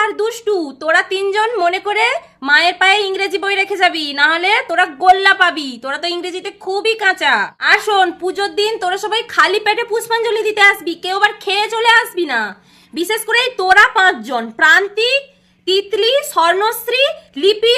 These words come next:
আর সুচন্দ্রা, তোরা যা লোভী, তোরা তো সারাদিন এমনিতেই ক্লাসে খেতে থাকিস, একদম খেয়ে আসবি না, খালি পেটে পুষ্পাঞ্জলি দিতে আসবি, নাহলে পরীক্ষায় সব বড় বড় গোল্লা পাবি। আর ছেলেরা, তোরা যদি পুজোর দিন নিজের স্কুল ছেড়ে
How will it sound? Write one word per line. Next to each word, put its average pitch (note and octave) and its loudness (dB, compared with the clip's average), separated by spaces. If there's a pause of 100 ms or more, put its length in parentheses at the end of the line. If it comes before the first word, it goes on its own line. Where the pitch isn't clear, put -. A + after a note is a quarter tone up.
আর E4+ 2 (100)
সুচন্দ্রা, C4+ -6 (120)
তোরা F#4+ 6 (140)
যা A4+ 4 (180)
লোভী, G#4 -2 (400)
তোরা F4+ -4
তো - -10 (120)
সারাদিন G#4+ 4
এমনিতেই B4 -4
ক্লাসে G#4+ 0
খেতে C#4+ -6
থাকিস, G3 -10 (400)
একদম A4 -2 (120)
খেয়ে G#4 4
আসবি C#4 -8
না, G#3+ -8 (120)
খালি G#4+ 2
পেটে A#4+ -4
পুষ্পাঞ্জলি G4+ -4
দিতে D4 -8 (100)
আসবি, G3+ -14 (260)
নাহলে G4 2 (100)
পরীক্ষায় A#4+ -2
সব A4+ 0 (100)
বড় A4+ 4
বড় B4+ 4 (100)
গোল্লা B4 4
পাবি। C#4 2 (340)
আর G#4+ 4 (160)
ছেলেরা, F#4 0 (220)
তোরা E4+ 0
যদি A4 -4 (180)
পুজোর G4 -2 (140)
দিন F4+ 2 (160)
নিজের F#4 -4 (100)
স্কুল G4 -2 (160)
ছেড়ে F#4+ -2